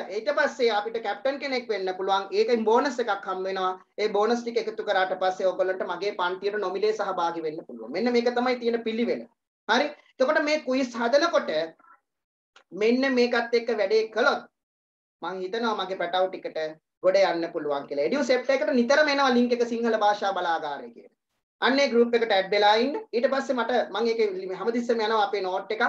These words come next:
මගේ දුරකථන අංකය දාලා. ඒකට පර්සනල් මැසේජ් එකක් Telegram වලින් මෙවන්න වෙන කොහෙන්වත් එවන්න එපා. මට ඇඩ් වෙන්න ඕනේ කියලා මං ඊට පස්සේ නම පාසල එවන්න කියලා විස්තර ටික දානවා. දැම්මට පස්සේ ඔයගොල්ලන්ට ලින්ක් එක විස්තරයක් එනවා Telegram කැම්ප් එකට.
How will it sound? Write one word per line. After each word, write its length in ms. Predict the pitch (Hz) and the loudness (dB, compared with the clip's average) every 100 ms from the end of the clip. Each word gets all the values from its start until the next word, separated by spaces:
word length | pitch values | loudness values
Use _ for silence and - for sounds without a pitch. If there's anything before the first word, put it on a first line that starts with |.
| - _ - | -2 _ -8
මගේ 240 | 190 190 | -4 0
දුරකථන 360 | 196 196 196 190 | 0 0 0 -2
අංකය 240 | 190 196 | -2 0
දාලා. 280 | 202 220 269 - _ _ - | 6 6 6 -2 _ _ 0
ඒකට 280 | 226 240 254 220 - | 2 4 2 2 0
පර්සනල් 440 | 214 220 233 208 | -2 0 0 0
මැසේජ් 260 | 190 214 214 | -2 -2 0
එකක් 260 | 220 208 202 | 0 -2 -4
Telegram 420 | 190 214 220 240 | -2 2 4 4
වලින් 220 | 262 262 | 2 2
මෙවන්න 260 | 262 254 220 | 2 2 2
වෙන 140 | 214 | -2
කොහෙන්වත් 380 | 214 214 208 202 | -2 -2 -4 -4
එවන්න 240 | 190 190 | -6 -6
එපා. 180 | 196 247 - - _ - | -2 -2 -2 -12 _ -8
මට 180 | 202 214 | 0 0
ඇඩ් 180 | 190 | 0
වෙන්න 180 | 196 202 | -2 0
ඕනේ 200 | 208 226 | 2 4
කියලා 180 | 240 226 | 2 2
මං 140 | 208 | 2
ඊට 100 | 214 214 | 2 -2
පස්සේ 180 | 214 | -2
නම 140 | 185 190 | -2 0
පාසල 340 | 190 196 196 190 | 0 0 0 -2
එවන්න 220 | 190 190 | -2 -4
කියලා 180 | 190 170 | -6 -6
විස්තර 200 | - 170 | -6 -8
ටික 180 | - 190 | -4 2
දානවා. 300 | 190 220 240 | 4 4 4
දැම්මට 300 | 190 190 190 196 | 2 0 -2 -2
පස්සේ 300 | 202 247 220 | 0 2 0
ඔයගොල්ලන්ට 340 | 202 190 190 | 0 -4 -4
ලින්ක් 240 | 185 175 | -8 -8
එක 180 | 185 170 | -10 -8
විස්තරයක් 480 | 175 180 214 202 208 | -8 -2 2 2 2
එනවා 160 | 240 240 | 0 0
Telegram 400 | 196 190 214 254 | 0 0 0 2
කැම්ප් 320 | 220 190 175 | 2 2 0
එකට. 160 | 151 | -10